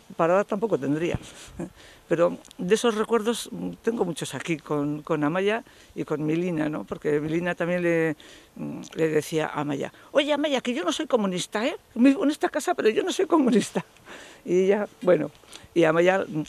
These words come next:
la tranquilizaba porque Milina se ponía nerviosa, pensaba que venía a echarla de su casa. Y Am-, Amaya le decía que no, Milina, que esta casa, tú has vivido siempre aquí, pues ala, pues sigue viviendo aquí, ¿no? Y, y era eso, era recordar a Dolores, recordar esa vida que Dolores había llevado.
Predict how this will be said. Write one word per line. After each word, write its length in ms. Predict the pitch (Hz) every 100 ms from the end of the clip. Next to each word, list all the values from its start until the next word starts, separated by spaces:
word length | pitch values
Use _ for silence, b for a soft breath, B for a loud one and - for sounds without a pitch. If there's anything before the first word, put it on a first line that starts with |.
| -
la 120 | 165
tranquilizaba 640 | 170 160 151 160 190 180
porque 220 | 175 160 170
Milina 240 | 175 185
se 120 | 185
ponía 240 | 180 190 202
nerviosa, 400 | 160 160 202 175
pensaba 400 | 170 151 196 180
que 120 | 190
venía 520 | 170 170 175 165 160 - -
a 100 | 151
echarla 400 | 143 - 254 190
de 120 | 165
su 120 | 147 156
casa. 240 | 202 160
Y 60 | 151
Am-, 160 | 151 B B -
Amaya 240 | 160 180
le 60 | 170
decía 180 | 151
que 100 | 143
no, 80 | 185 233
Milina, 320 | 208 240 185
que 100 | 208
esta 160 | -
casa, 320 | 220 233 254 - B B B
tú 60 | 208
has 80 |
vivido 240 | 254 277 220
siempre 260 | 202 170
aquí, 220 | 175 254 -
pues 180 | 190 233
ala, 200 | 302 208
pues 160 | 180
sigue 160 | 262 277
viviendo 400 | 226 175 156 143
aquí, 160 | 139
¿no? 180 | 151 151 - - B B B B B B
Y, 720 | 170 180 175 175 170 156 156 - - - - - -
y 100 | 175
era 140 | 185 196
eso, 240 | 196 170
era 100 | 175
recordar 400 | 185 196 190 208
a 80 | 196
Dolores, 460 | 156 156 170 151 143
recordar 420 | 160 151 180 180
esa 380 | - 175 165 165
vida 220 | 180 180
que 100 | 156
Dolores 360 | 156 170 165 151
había 180 | 151
llevado. 260 | - -